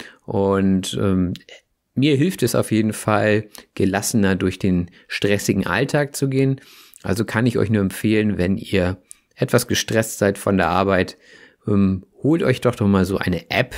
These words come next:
oder da gibt es sicherlich auch andere Wege und probiert es doch mal aus. Meditation also direkt nach dem Aufstehen und danach eine Runde laufen durch den Park, also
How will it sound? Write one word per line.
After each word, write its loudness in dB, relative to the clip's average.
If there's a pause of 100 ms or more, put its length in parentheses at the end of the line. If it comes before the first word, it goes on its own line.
(140)
oder -4 (460)
da -4
gibt 0
es -2
sicherlich 0
auch -4
andere -2
Wege 0
und -2 (680)
probiert 0
es -6
doch 0
mal 0
aus. -6 (800)
Meditation 0
also 2
direkt 0
nach 2
dem 0 (240)
Aufstehen -2 (880)
und 0 (380)
danach 0 (360)
eine 0
Runde 2
laufen 0 (360)
durch -2
den 2
Park, 0 (420)
also 0